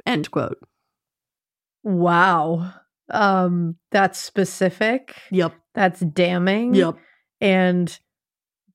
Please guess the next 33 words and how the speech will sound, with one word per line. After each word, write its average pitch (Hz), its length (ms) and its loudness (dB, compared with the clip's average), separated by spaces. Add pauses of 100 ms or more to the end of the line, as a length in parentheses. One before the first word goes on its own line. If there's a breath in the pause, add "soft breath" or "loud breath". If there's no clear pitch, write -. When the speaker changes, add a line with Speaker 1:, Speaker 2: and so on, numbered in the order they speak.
Speaker 2:
did, 196 300 -2 (120)
did 202 200 2
he 190 180 0
question 202 680 0
her 277 340 0 (240 soft breath)
when 185 100 2
Speaker 1:
Nah. 247 260 4
Speaker 2:
she 254 100 2
did 254 220 -2
this? 294 340 -2
I, 220 120 2
who 247 360 2
are 269 260 0
these 208 280 -6
people? 190 260 -4 (380 loud breath)
This 359 340 0
Speaker 1:
<laughs> - 0 -
Speaker 2:
happens 508 480 0
so 240 380 0
often 208 260 2
that 247 80 4
Speaker 1:
That's 240 200 0
the 254 60 2
Speaker 2:
somebody's 262 260 2
like, 269 180 0
Speaker 1:
thing. 285 100 -2
Speaker 2:
"Yeah, 330 260 0
they 285 140 2
just 311 260 -2
gave 302 200 0
me 349 140 4
this, 240 240 0
like, - 320 0